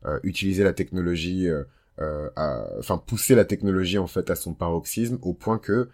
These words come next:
euh, la création se détache, en fait, du créateur. C'est ça, en fait, qui, enfin, franchement, et je vous dis ça en, comme je l'ai dit au début, j'avais préparé des notes, mais en fait, mes notes collent pas avec, euh, ce que je voulais dire.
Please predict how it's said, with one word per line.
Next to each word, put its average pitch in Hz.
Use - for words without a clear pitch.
euh, 85
la 87
création 95
se -
détache, 85
en 90
fait, 90
du 78
créateur. 85
C'est -
ça, 160
en 107
fait, -
qui, -
enfin, -
franchement, 143
et 87
je 78
vous 85
dis 85
ça 135
en, 87
comme 98
je 85
l'ai 95
dit 113
au 127
début, 101
j'avais 85
préparé 90
des 90
notes, 131
mais 87
en 82
fait, 110
mes 98
notes 98
collent 92
pas 104
avec, 87
euh, 78
ce -
que 87
je 78
voulais 80
dire. 110